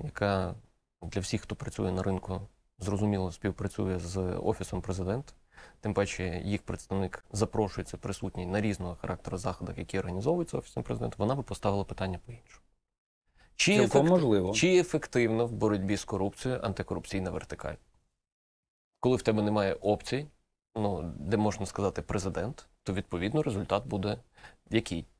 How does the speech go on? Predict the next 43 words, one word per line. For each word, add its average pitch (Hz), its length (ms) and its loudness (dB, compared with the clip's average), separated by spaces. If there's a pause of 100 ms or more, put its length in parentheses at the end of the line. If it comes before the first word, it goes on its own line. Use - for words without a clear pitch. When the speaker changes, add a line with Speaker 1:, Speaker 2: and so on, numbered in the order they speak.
Speaker 1:
Неефективна, 120 800 2
бо 98 120 0
Speaker 2:
Так. 117 220 8
Speaker 1:
корупція 107 320 6
є. 104 300 0 (100)
І 110 80 2
тут 110 140 2
Speaker 2:
Так. 110 120 8
Speaker 1:
уже 98 260 4 (380)
далі 110 400 4 (200)
ти 135 100 4
береш 104 380 4
цей 107 200 2
результат 98 460 0
і 160 40 2
кажеш, - 400 0 (100)
«Бачите, 185 340 6
Speaker 2:
Хто 156 80 8
має 123 240 8
Speaker 1:
хто 107 100 8
Speaker 2:
очолити 220 400 8
Speaker 1:
вина-, 131 60 2
Speaker 2:
там, 135 100 6
Speaker 1:
хто 123 100 4
Speaker 2:
наприклад? 110 240 8
Speaker 1:
винуватий? 117 580 4 (160)
Speaker 2:
Ну, 143 140 6
Speaker 1:
Винувата 156 240 8
Speaker 2:
да. 226 80 8
Speaker 1:
антикорупційна 143 600 2
вертикаль». - 420 -2 (160)
Ну, 202 140 6
під 123 160 2
це, 147 100 6
власне, 110 280 6
Федоров 98 340 2
там 92 180 -4
підводив. 87 440 -4
Тобто 143 280 0
їм 196 280 4
не 180 80 6
сподобалось 165 460 4
питання. - 380 0